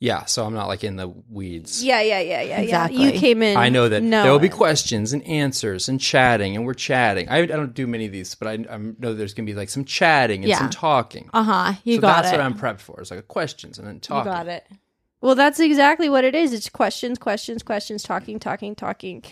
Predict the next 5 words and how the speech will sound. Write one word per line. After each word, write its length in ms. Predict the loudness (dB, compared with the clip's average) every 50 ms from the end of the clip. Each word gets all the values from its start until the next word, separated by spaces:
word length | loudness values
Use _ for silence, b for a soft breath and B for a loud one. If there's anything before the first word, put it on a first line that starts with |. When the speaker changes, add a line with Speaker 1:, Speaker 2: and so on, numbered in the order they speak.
| B B B B B 0 4
Speaker 2:
Answer? 500 | 4 4 4 2 0 -2 2 4 6 6
Speaker 1:
<laughs> 120 | 6 6 4 2 -2 -14 _ _ _ _ _ _ _ _ _ _ _ _ _ _ -20 -20 _ _ _ _ _ _ B B B B B B B B
Speaker 2:
Talking, 420 | 4 4 4 4 0 -4 -4 -4
talking, 400 | -2 -2 -4 -4 -4 -10 -16 -16
talking. 480 | -14 -14 -14 -16 _ _ -20 -20 -20 -20